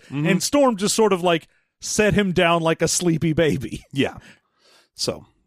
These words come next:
Speaker 1: that's the end of these chapters, and we are very close to done with this book. I think
Speaker 2: We
Speaker 1: we
Speaker 2: are
Speaker 1: have
Speaker 2: so close.
Speaker 1: I think we maybe have two episodes left in here.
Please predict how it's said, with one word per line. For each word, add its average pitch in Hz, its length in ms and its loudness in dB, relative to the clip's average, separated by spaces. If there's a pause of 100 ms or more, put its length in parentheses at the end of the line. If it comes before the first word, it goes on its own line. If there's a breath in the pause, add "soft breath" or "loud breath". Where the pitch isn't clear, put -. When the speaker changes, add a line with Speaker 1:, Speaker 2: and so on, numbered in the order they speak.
Speaker 1:
that's 127 280 -8
the 175 140 -2
end 196 100 0
of 202 80 0
these 214 160 -4
chapters, 180 520 -2
and 147 180 0
we 254 80 0
are 226 120 4
very 139 500 0
close 135 360 0
to 123 80 -10
done 113 240 -2
with 104 100 -6
this 101 140 -10
book. 98 240 -12
I 120 40 -2
think 170 160 -2
Speaker 2:
We - 20 0
Speaker 1:
we 180 100 4
Speaker 2:
are - 40 0
Speaker 1:
have 110 80 -10 (100)
Speaker 2:
so 165 320 -2
close. 123 260 -8
Speaker 1:
I 139 60 -4
think 175 120 -2
we 190 60 0
maybe 160 260 2
have 156 120 0
two 170 220 2
episodes 180 400 0
left 180 260 0
in 202 80 2
here. 196 240 2